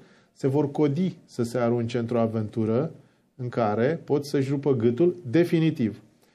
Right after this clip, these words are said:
Și probabil că se vor îndrepta spre o formulă în care, tot cu un Cătălin Cârstoiu,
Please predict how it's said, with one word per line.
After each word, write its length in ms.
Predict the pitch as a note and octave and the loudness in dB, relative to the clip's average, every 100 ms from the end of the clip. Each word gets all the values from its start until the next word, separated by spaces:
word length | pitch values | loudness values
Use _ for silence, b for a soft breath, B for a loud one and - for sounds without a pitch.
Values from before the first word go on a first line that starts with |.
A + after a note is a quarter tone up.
| _ | _
Și 140 | - | -4
probabil 580 | F3+ A3 F3 B2 A2+ C3 | 0 2 4 2 2 0
că 120 | - | 0
se 140 | D#3+ F3 | 2 4
vor 180 | F3 | 6
îndrepta 560 | F3+ E3 C#3 C3 A#2 A#2 | 4 4 2 0 0 0
spre 200 | C3 F#3 | 2 2
o 80 | F3+ | 2
formulă 640 | F3+ D#3+ A#2+ A2 A#2 E3 | 2 2 2 2 4 4
în 100 | E3+ | 2
care, 480 | A#2 C3 A2 A#2+ D3+ - | 0 0 2 2 0 -2
tot 260 | - C4+ - | 2 2 2
cu 140 | - | 2
un 200 | G#3 D3 | 2 2
Cătălin 460 | - C3 B2+ B2+ C3+ | 2 2 2 2 2
Cârstoiu, 600 | C3 A2+ - A2+ G#2 | 0 -2 -2 -2 0